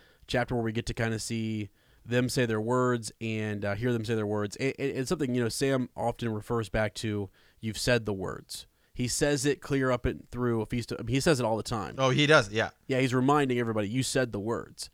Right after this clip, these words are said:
Speaker 1: you know, clear up until the end of Dance of Dragons, and it's important. And it's actually kind of, like, it's funny that once Sam leaves John, you know, that reminder is gone.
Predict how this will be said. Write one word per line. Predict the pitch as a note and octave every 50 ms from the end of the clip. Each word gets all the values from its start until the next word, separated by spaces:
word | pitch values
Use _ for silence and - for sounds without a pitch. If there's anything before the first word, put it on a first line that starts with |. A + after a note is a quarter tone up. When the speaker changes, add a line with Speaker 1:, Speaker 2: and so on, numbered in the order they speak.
| _ _ _ _ _ _ _
Speaker 1:
you | - A2+
know, | G#2+ G#2+ G2+
clear | - - - C3 B2
up | A#2+ - -
until | A2 G#2+ - A#2 G#2+
the | G#2 G#2
end | G2+ G2
of | F#2+ G2+
Dance | G2+ G2 G2+ -
of | -
Dragons, | - G#2 G#2 G2+ F#2 F2+ F#2 F#2+ G#2+ -
and | - G2+ G#2 G2+ G2 G2 F2
it's | D2 F#2+ - G2
important. | G2+ - - - C3 A2 C#2 F#2 G2+ - - _ _ _ _ _ _ _ _
And | - G#2+
it's | G#2+ -
actually | D#3 E3 - C#3
kind | - D3+ D3 C3
of, | A#2 G#2 -
like, | G#2+ A2 G2+ -
it's | - - - -
funny | - D3 E3 D3 A2+
that | G#2 G#2+ D#2
once | F#2 G2+ A2 B2+ C#3 C#3 - - - - - - - _ _ _ _ _ _ _
Sam | - - - C3 C3 C#3 C#3 B2+ A#2 G#2+ G#2 A2
leaves | A2+ C3 C#3 B2 G#2 F#2 F2+ F2 A2 - - - - _ _ _ -
John, | G2+ A2 A#2+ A#2+ C3+ A2+ E2 A#1+ A#1 C2+ - _ _ _ _ _ _ _ _ _ _
you | - A#2 A2+
know, | A2 G#2+ G2 G2 G2+ G2+ G#2 - _ _ _ _ _ _ _
that | - B2+ A2+
reminder | C3 A2+ A2+ A#2 A#2+ B2+ C3 B2 A2+ G2+ E2
is | - - -
gone. | - - G#1 G1+ -